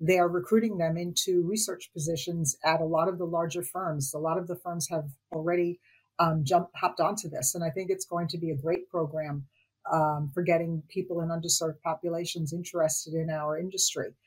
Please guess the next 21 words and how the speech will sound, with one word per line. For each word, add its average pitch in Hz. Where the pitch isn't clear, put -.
You 220
know, 240
I, -
I 214
somehow 277
think 233
that, 196
um, 180
even 262
today, 226
people 247
don't, 214
people 302
don't 247
really 226
know 208
that -
much 190
about 190
our 165
industry. -